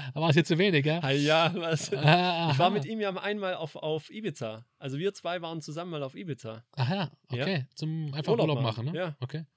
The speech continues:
Speaker 2: Ja. Der hätte mir schier meine Hand abgehackt.
Speaker 1: Echt?
Speaker 2: Ich hatte die Hand in, in der Tür noch drin.
Speaker 1: Ja.
Speaker 2: Der Ange schlägt die Türe zu.
Speaker 1: Ja.
Speaker 2: Und ich erschreck, <laughs> guck den Ange an, guck meine Hand an. Meine Hand klemmte zwischen der Türe. Die Tür war aber zu.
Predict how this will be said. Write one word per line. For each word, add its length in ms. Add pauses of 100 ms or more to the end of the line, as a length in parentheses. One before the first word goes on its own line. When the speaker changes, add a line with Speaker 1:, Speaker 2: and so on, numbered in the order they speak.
Speaker 2:
Ja. 220 (260)
Der 80
hätte 140
mir 100
schier 160
meine 240
Hand 180
abgehackt. 640 (100)
Speaker 1:
Echt? 260 (180)
Speaker 2:
Ich 140
hatte 180
die 160
Hand 300 (120)
in, 300
in 100
der 120
Tür 220
noch 120
drin. 400 (180)
Speaker 1:
Ja. 260
Speaker 2:
Der 140
Ange 200
schlägt 320
die 100
Türe 320
zu. 340 (200)
Speaker 1:
Ja. 240 (180)
Speaker 2:
Und 180
ich 220
erschreck, 560 (260)
<laughs> 300
guck 200
den 180
Ange 280
an, 280 (580)
guck 200
meine 260
Hand 240
an. 160
Meine 260
Hand 220
klemmte 420
zwischen 340
der 140
Türe. 320
Die 120
Tür 200
war 100
aber 220
zu. 380